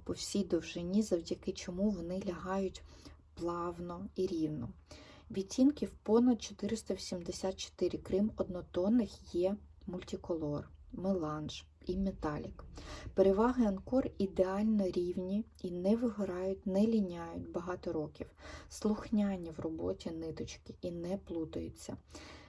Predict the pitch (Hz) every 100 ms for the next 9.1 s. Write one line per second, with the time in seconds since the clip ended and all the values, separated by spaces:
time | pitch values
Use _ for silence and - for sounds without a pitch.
0 | - _ 196 226 226 214 190 175 170 175
1 | - - 180 165 - 156 170 190 226 -
2 | 190 165 - - - 165 170 185 214 _
3 | - 156 160 151 - - - - - -
4 | _ _ _ _ _ 247 - - 214 214
5 | 190 180 180 175 160 - 165 170 170 -
6 | - 156 170 180 202 196 - - 170 170
7 | 180 - - - - 175 180 170 180 -
8 | 170 165 196 165 160 160 185 - 175 165